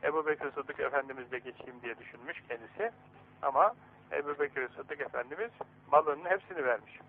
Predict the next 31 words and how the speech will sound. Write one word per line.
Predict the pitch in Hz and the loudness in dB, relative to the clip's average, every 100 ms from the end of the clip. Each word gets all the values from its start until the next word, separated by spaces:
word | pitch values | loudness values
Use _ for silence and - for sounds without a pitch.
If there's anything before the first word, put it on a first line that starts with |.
| - - - - - - 120 | -20 -20 -20 -20 -20 -14 -4
Yani, | 117 113 - - - - - - - - | -4 -4 -12 -20 -20 -20 -20 -20 -20 -4
e, | 151 143 - - - - - - - 156 | -2 -2 -6 -12 -8 -8 -10 -18 -8 10
ne | |
olacak, | 214 214 190 | 12 12 4
çoluk | - 180 - | 2 0 2
çocuğun | 185 185 185 | -2 -2 -4
ne | 190 | -4
yiyecek, | 202 165 151 | -4 -6 -8
ne | 175 180 | -8 -10
içecek? | - 147 135 - 143 | -8 -4 -4 -2 0
Hepsi | 147 - 160 | 0 0 0
verilir | 160 175 240 | 0 2 -4
mi | 240 | 0
ya? | 185 185 | 2 4
Aç | 196 - | 2 2
kaldın, | - 139 - | 6 6 4
açık | 180 - - | -6 -8 -6
kaldın. | 147 123 - - | -6 -6 -8 0
O | 139 170 - - - - - | 4 4 2 -14 -20 -20 -10
demiş | 139 139 - | -8 -8 -6
ki, | - | 4
"Allah | 156 180 180 | 6 6 6
ve | 196 | 0
Resulünü | 208 - 226 226 | -2 -4 -8 -4
bıraktım. | 170 139 - 135 - | 0 0 -2 -14 -4
Sen | 151 151 151 | -4 -4 -2
ya | 156 | 0
Resulallah, | 147 139 147 143 135 - | 0 -2 -4 -4 -4 -2
sen | 156 160 | 0 4
varsın | 170 - 277 | 4 2 -4
ya. | 208 | -4